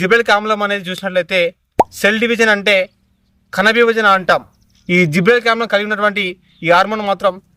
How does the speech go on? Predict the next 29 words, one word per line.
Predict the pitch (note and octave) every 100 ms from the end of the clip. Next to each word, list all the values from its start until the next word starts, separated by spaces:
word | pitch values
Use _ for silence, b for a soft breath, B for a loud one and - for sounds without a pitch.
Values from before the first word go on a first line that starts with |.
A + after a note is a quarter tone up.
| _ E3+
మొక్క | F#3+ B3
పెరుగుదలకు | A3+ A3+ A#3 A3+ A3
ఉపయోగపడుతుంది | A3 G#3 G#3 F#3 F3+
ఎక్కువ | E3+ F#3 E3+
మొత్తంలో. | D#3 C3 G2+ - _ _ _ _ _ _ D#3+
దీనివల్ల | G#3 A3 A3+ G3
ఉపయోగాలు | A#3 A#3 A#3 A3
ఏంటి, | G3+ A#3 - _ _ _ E3
ఎందుకు | G3+ B3 B3
మనం | A#3
ఇప్పుడు | G#3+ G3+
దీన్ని | G#3+ F3+
వాడుకోవాలి | G3+ F#3 G#3+ G#3 A3 A3+ - _ - D#3
అనేది | G3+ A3+ A3
కనుక | A3 A3 G3 - _ _ - E3
ఈ | F3+
ప్రతి | F#3
ఒక్క | A3 G#3+
రైతు | G#3+ A3
కూడా | G3+
తెలుసుకొని | G3 - A3 G#3
కనుక | G3 G3 F3+ - _ _ F3
ఈ | F3+ D#3+
జిబ్రెలిక్ | G#3+ A3+ G#3+
ఆమ్లం | G#3+
కలిగినటువంటి | G#3 G3+ G3+ F#3+
మందులు | F#3 G3
వాడుకున్నట్లయితే | F#3+ F3+ F#3+ F3 E3+ F#3+ F3 - _ _ E3
ఎంతో | F#3+ B3